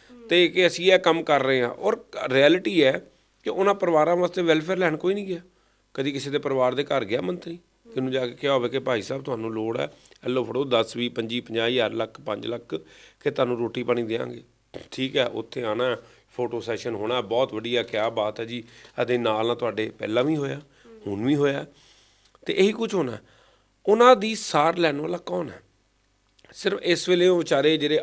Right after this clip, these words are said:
ਆ ਰਹੇ ਨੇ, ਜਿਹੜੇ ਪੰਜਾਬੀ ਸਾਡੇ ਭਰਾ ਨੇ ਜਾਂ ਜਿਹੜੇ ਹੋਰ ਵੀ ਦੇਸ਼ ਵਾਸੀ ਨੇ,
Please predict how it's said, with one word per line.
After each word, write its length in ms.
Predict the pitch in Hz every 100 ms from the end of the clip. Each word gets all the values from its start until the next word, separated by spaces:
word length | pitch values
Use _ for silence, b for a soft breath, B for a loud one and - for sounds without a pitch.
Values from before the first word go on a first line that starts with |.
| 113
ਆ 180 | 120
ਰਹੇ 140 | 135 131
ਨੇ, 240 | 113 110 -
ਜਿਹੜੇ 160 | 120 120
ਪੰਜਾਬੀ 680 | 120 113 107 110 120 107 113 _ _ -
ਸਾਡੇ 220 | 110 113
ਭਰਾ 280 | 113 117 104
ਨੇ 220 | 101 107 - b b b
ਜਾਂ 400 | 123 120 127 -
ਜਿਹੜੇ 160 | 123 123
ਹੋਰ 260 | 104 127
ਵੀ 100 | 165
ਦੇਸ਼ 300 | 151 123 107
ਵਾਸੀ 280 | 117 110 -
ਨੇ, 180 | 110 -